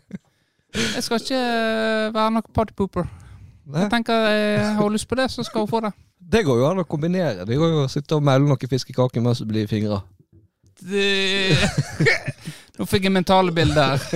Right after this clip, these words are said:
Speaker 1: Eh, men det er absolutt, det er mulig, ja. Det er, er jo godt, kaldt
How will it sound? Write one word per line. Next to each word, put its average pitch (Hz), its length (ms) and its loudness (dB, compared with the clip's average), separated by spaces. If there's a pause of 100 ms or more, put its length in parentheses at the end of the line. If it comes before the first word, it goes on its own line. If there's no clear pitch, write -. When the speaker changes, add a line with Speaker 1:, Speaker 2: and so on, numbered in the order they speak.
(340)
Speaker 1:
Eh, 170 480 2
men 185 160 2
det 226 80 2
er 165 320 4
absolutt, 156 320 -2
det 175 140 4
er - 20 2
mulig, 131 300 0
ja. 214 180 0
Det 180 240 -4
er, 175 160 -2 (160)
er 185 140 2
jo 160 100 4
godt, 190 400 -2
kaldt - 460 0